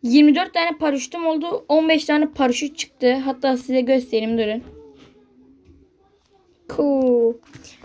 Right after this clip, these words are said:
Arkadaşlarıma o kırk dört tane demir, bir de üç tane altını vermeden gittim. Bakın arkadaşlar.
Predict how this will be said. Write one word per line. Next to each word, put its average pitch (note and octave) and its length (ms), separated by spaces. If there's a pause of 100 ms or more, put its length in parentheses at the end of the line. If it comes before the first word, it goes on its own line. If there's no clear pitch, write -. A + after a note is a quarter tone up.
(240)
Arkadaşlarıma C4+ 760
o C#4 100
kırk - 280
dört C4+ 260
tane C4 300
demir, B3+ 300
bir B3 80
de C4 140
üç C#4+ 300
tane C4 460
altını A#3+ 420
vermeden B3 540
gittim. A#3 440 (2750)
Bakın F4+ 300
arkadaşlar. C4+ 680